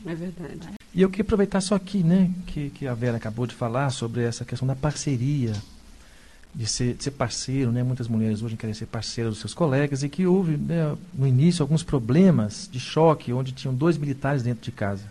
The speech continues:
Speaker 2: E eu fico percebendo, assim, que esse choque, talvez, ele só ficou um pouco exacerbado, onde tinham dois militares, porque grande parte do choque entre homem e mulher em casa é o choque do poder. É como lidar com o poder,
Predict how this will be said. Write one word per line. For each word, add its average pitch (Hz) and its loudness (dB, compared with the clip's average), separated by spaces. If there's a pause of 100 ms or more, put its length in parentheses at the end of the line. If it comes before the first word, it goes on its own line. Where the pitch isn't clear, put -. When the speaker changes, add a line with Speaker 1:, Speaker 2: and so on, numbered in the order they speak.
(680)
Speaker 2:
E - -4
eu 156 0
fico 170 2
percebendo, 170 2
assim, 160 0
que 165 0
esse 160 0
choque, 175 2
talvez, 151 0
ele 160 -2
só - -2
ficou 208 -4
um 196 2
pouco 190 0
exacerbado, 131 0 (580)
onde 135 0
tinham 123 0
dois 120 4
militares, 127 0
porque 135 -4
grande 196 4
parte 123 0
do 123 -8
choque 120 -2
entre 113 -4
homem 113 2
e - 2
mulher 113 0
em 107 0
casa 117 -2 (540)
é 151 2
o 156 4
choque 151 0
do 160 -2
poder. 139 0 (920)
É 151 -4
como 208 6
lidar 190 6
com 175 2
o 160 2
poder, 104 0